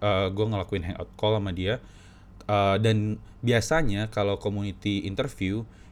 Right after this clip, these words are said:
itu lo akan ditanya tentang pengalaman, eh, lo di komunitas seperti apa, kontribusi lo seperti apa. Tapi waktu itu karena si interviewer gue itu udah ngeliat, "Oh, kontribusi gue udah cukup banyak," jadi dia nggak langsung nanyain tentang community.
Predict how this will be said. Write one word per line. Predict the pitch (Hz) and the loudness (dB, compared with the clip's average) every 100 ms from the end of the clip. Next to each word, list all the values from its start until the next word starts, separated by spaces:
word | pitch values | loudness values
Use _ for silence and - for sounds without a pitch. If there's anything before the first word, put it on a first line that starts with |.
| - | -6
itu | 107 117 | -2 2
lo | 143 143 | 2 2
akan | - 107 | 0 -2
ditanya | 98 104 123 | -2 -4 -2
tentang | 104 101 120 | -2 -2 -2
pengalaman, | - 101 95 95 95 95 98 - - - - - - - - - 110 | -2 0 0 0 0 -2 -6 -14 -20 -18 -14 -12 -14 -20 -20 -4 0
eh, | 101 | 2
lo | 107 | 2
di | 107 | 0
komunitas | 107 101 98 104 - | -2 -2 -4 -6 -6
seperti | 117 - | -8 -4
apa, | 127 - 104 101 | -4 0 0 0
kontribusi | 98 95 98 90 90 98 | -2 -4 -4 -4 -4 -4
lo | |
seperti | 92 - - 117 | -6 -8 -4 -2
apa. | - 95 98 - - - - | -2 -2 -4 -8 -20 -12 -4
Tapi | 104 147 | 2 4
waktu | 143 113 107 | 4 2 2
itu | 147 151 - - - - - | 2 2 -2 -20 -20 -10 -2
karena | 113 110 104 104 98 | 0 2 0 -2 -6
si | - - 98 | -8 -4 -2
interviewer | 101 101 110 104 101 | 0 -2 0 -2 -2
gue | 104 101 | 0 -2
itu | 101 101 | 0 -2
udah | |
ngeliat, | 95 98 101 110 | -2 0 0 0
"Oh, | 123 117 - - - | -2 -4 -12 -20 -12
kontribusi | - 104 104 98 104 | -4 -2 0 -2 -2
gue | 101 104 | 0 0
udah | 101 | 0
cukup | 104 101 92 | -4 -4 -4
banyak," | 80 92 127 - - - - | -4 -2 -4 -6 -20 -12 -2
jadi | 110 127 | 2 4
dia | 117 131 | 4 2
nggak | 123 104 101 | 2 2 2
langsung | 98 98 135 | 0 0 0
nanyain | 123 98 101 | 0 0 -2
tentang | 117 107 104 | -2 -2 -2
community. | 101 98 95 95 | -2 -4 -4 -6